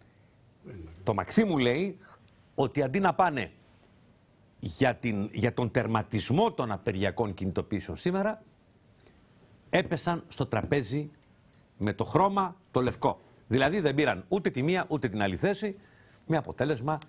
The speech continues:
Speaker 2: να γύρει πλάστιγκα υπέρ της συνέχισης της απεργίας για την επομένη Πέμπτη. Αυτά λέγονται από το Μέγαρο Μαξίμου και από το περιβάλλον του κυρίου Σκουρλέτη.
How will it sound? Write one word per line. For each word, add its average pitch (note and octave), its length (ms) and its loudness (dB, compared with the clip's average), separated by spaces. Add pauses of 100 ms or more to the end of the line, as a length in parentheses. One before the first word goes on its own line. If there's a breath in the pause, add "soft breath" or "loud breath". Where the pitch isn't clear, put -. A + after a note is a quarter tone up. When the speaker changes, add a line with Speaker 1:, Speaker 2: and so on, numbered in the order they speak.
Speaker 2:
να A2+ 140 0
γύρει A#2 240 0
πλάστιγκα A#2 540 -2
υπέρ A#2 280 0
της G2+ 180 -8
συνέχισης G2 560 -4
της - 140 -8
απεργίας G2 540 -2 (280 loud breath)
για G#2 140 2
την F#2+ 120 -4
επομένη G#2 400 0
Πέμπτη. C#3 420 -2 (260 loud breath)
Αυτά D#3 680 2 (160)
λέγονται C3+ 540 2
από B2+ 140 -2
το A2+ 80 2
Μέγαρο C3+ 280 2
Μαξίμου E3+ 540 0 (500 loud breath)
και - 80 2
από D3+ 100 0
το C3+ 80 0
περιβάλλον B2+ 520 0
του B2+ 120 -4
κυρίου F3+ 280 2
Σκουρλέτη. D3+ 640 2